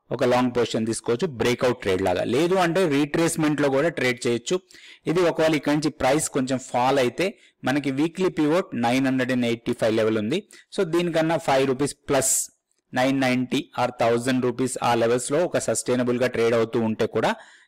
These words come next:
ఇక్కడ మనం లాంగ్ ఎంట్రీ తీసుకోవచ్చు. తీసుకొని నెక్స్ట్ మన టార్గెట్ని ఇక్కడ ప్లాన్ చేసుకోవచ్చు. ఈ ఏరియా అంతా కూడా సప్లై ఏరియా లాగా ఉంటుంది. So, థౌజండ్ ఫిఫ్టీ ఫైవ్ నుంచి థౌజండ్ సిక్స్టీ ఫైవ్ రేంజ్ వరకు వెళ్ళే అవకాశాలు ఉన్నాయి Ramco సిమెంట్‌లో.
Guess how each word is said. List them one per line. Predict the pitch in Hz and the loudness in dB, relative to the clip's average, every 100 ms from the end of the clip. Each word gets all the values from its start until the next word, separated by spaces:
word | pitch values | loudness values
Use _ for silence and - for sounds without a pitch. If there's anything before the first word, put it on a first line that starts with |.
| - | -8
ఇక్కడ | 127 139 | -4 0
మనం | 127 123 113 | 0 0 2
లాంగ్ | 107 117 123 | 2 2 2
ఎంట్రీ | 113 117 | 0 -2
తీసుకోవచ్చు. | 104 98 - 90 85 - _ - | -2 -4 -4 -4 -6 -10 _ -4
తీసుకొని | 180 - 208 180 185 | -4 -2 -2 -2 0
నెక్స్ట్ | 143 - - 196 | -2 -2 -2 0
మన | 165 | 0
టార్గెట్ని | 143 135 131 139 139 131 165 | 0 0 0 0 -2 -4 -10
ఇక్కడ | 165 143 | -8 -6
ప్లాన్ | 143 - 135 117 110 | -6 -6 -4 -2 -2
చేసుకోవచ్చు. | 110 - 107 - 185 - _ _ _ - | -2 -2 -4 -4 -8 -10 _ _ _ -4
ఈ | 151 131 | 0 2
ఏరియా | 131 139 | 2 0
అంతా | 131 120 | 0 -2
కూడా | 117 151 | 0 -2
సప్లై | - - 104 - 139 131 | -4 -4 -4 0 0 2
ఏరియా | 127 | 2
లాగా | 127 123 | 2 0
ఉంటుంది. | 113 107 107 165 - _ _ - | -4 -6 -6 -8 -10 _ _ -8
So, | 127 | -6
థౌజండ్ | - 160 180 208 175 | 0 2 2 0 0
ఫిఫ్టీ | 175 - 185 | -4 -2 -2
ఫైవ్ | 165 147 | 0 0
నుంచి | 139 135 190 | 0 -2 0
థౌజండ్ | 127 127 135 | 2 2 0
సిక్స్టీ | 131 127 - 131 | -2 -6 -4 -4
ఫైవ్ | 123 120 113 | 0 0 2
రేంజ్ | 117 120 | 0 2
వరకు | 117 113 - 240 - - _ 113 | 2 0 -2 -6 -8 -20 _ -2
వెళ్ళే | 120 135 | 2 4
అవకాశాలు | 113 107 123 123 117 110 | 4 2 0 0 0 0
ఉన్నాయి | 120 196 - _ - | 0 -4 -8 _ -4
Ramco | 104 113 120 - | 0 2 2 -2
సిమెంట్‌లో. | - 95 92 85 | -2 -4 -4 -4